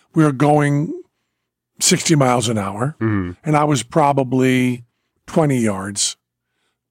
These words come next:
Speaker 1: which is much too close,
Speaker 2: Mm-hmm.
Speaker 1: cut in front of him. And Teller was behind me, so Teller could see me, and Glenn could see me in the rear view.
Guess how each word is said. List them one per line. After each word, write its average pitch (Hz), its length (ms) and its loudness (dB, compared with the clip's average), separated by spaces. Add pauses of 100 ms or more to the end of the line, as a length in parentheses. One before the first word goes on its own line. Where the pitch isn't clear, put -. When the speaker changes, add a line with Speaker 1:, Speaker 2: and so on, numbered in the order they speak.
Speaker 1:
which 202 180 -2
is 180 220 -4 (180)
much 190 300 0
too 127 120 -2
close, 101 440 -8
Speaker 2:
Mm-hmm. 110 320 -4 (380)
Speaker 1:
cut 165 180 0
in 135 60 -8
front 107 260 -6
of 95 80 -10
him. 95 120 -16 (880)
And 151 460 2 (420)
Teller 190 520 2
was 139 300 0
behind 131 460 0
me, 110 300 -4 (300)
so - 180 0
Teller 202 320 0
could 139 220 -4
see 113 240 -2
me, 110 280 -4 (520)
and 151 180 0
Glenn 156 280 2
could - 180 -4
see 135 180 2
me 131 140 2
in 143 60 2
the 185 100 4
rear 226 140 4
view. - 280 -10